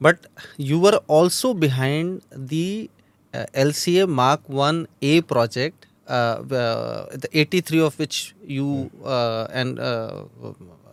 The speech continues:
Speaker 1: as Mister Parrikar got cleared.
Speaker 2: Mm-hmm.
Speaker 1: So, uh, tell us about that experience, sir.
Speaker 2: Uh,
Speaker 1: How did it happen? Because, uh,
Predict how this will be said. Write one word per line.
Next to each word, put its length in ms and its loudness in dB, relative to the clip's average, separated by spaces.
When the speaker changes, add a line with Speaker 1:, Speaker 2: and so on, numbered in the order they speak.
Speaker 1:
as 200 -12
Mister 260 -4
Parrikar 380 -2
got 180 0
cleared. 360 0
Speaker 2:
Mm-hmm. 220 -8
Speaker 1:
So, 280 -4
uh, 240 -16
tell 160 6
us 100 0
about 280 2
that 180 6
experience, 540 -6
sir. 160 -16
Speaker 2:
Uh, 400 -2
Speaker 1:
How 180 10
did 200 6
it 160 6
happen? 320 4
Because, 320 4
uh, 460 -8